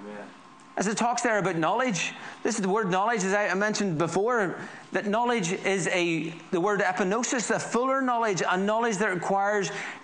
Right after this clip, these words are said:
Speaker 2: greater participation by the knower in the object known, thus more powerfully influencing him and her, him through the knowledge of him who called us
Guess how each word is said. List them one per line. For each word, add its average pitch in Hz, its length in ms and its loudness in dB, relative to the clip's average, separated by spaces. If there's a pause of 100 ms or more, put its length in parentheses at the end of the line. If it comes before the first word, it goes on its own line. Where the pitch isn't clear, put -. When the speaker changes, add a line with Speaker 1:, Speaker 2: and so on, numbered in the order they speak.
Speaker 2:
greater 220 380 2
participation 196 1040 0
by 170 240 2
the 160 120 0
knower 202 520 0 (240)
in 170 140 2
the 180 140 0
object 185 500 0
known, 202 580 0 (420)
thus 214 300 0
more 185 220 2
powerfully 202 720 0
influencing 247 720 0
him 214 240 0
and 190 100 0
her, 190 260 0
him 190 300 0 (1400)
through 220 260 2
the 185 120 2
knowledge 214 420 2
of 214 100 0
him 190 280 2
who 170 120 0
called 208 400 0
us 185 280 0